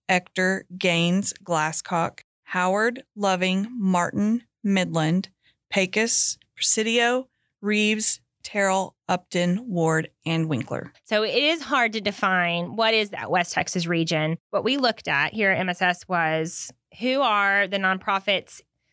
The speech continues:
Speaker 2: serving in this region? Who are our foundations that are local in this community?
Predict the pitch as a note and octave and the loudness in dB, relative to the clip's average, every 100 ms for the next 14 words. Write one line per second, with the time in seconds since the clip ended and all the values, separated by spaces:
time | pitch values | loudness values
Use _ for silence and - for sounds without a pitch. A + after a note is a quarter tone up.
0 | _ _ _ - A3+ G#3 G3+ F#3 F#3+ F#3 | _ _ _ -2 0 2 -2 -2 0 0
1 | F3+ F3+ E3 D3+ F3 F3 _ - C4 B3 | -2 -2 -2 -2 -6 -10 _ -8 -2 0
2 | G#3 E3 F#3+ F#3+ F#3 F#3+ G3 - F#3 E3+ | 0 0 -2 -2 -2 0 0 0 0 0
3 | E3+ F3+ E3+ E3 F#3 G3 F#3+ D3+ E3+ F3 | -2 0 0 2 0 0 0 0 0 0
4 | F3 - F#3 F3+ F3+ E3+ D#3+ | -2 -2 0 2 2 2 0